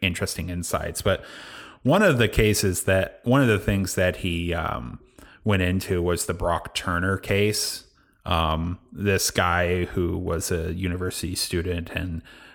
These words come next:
um, raped a girl behind a dumpster. But, you know, part of that was an exploration of alcohol in universities today. And it is also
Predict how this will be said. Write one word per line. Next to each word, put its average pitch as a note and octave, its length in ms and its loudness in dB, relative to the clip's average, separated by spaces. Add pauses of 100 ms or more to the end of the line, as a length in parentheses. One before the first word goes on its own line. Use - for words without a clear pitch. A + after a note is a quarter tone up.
(200)
um, D#2+ 500 0
raped F2 280 -4
a F2 300 -4 (140)
girl F2 280 -2
behind F2+ 360 0
a F2 60 -2
dumpster. E2 680 -2 (400)
But, G2 600 2
you A#2+ 200 2
know, F#2 180 2 (220)
part F#3+ 200 6
of C#3+ 160 6
that G2+ 460 2
was F2+ 400 2
an F#2 80 0
exploration F2+ 920 0
of E2+ 580 0
alcohol A#2+ 880 2
in F#2 380 2
universities F#2+ 720 2
today. C3 460 2 (640)
And G#2+ 600 4 (440)
it A2 160 4
is D#3 520 4
also G#2+ 960 4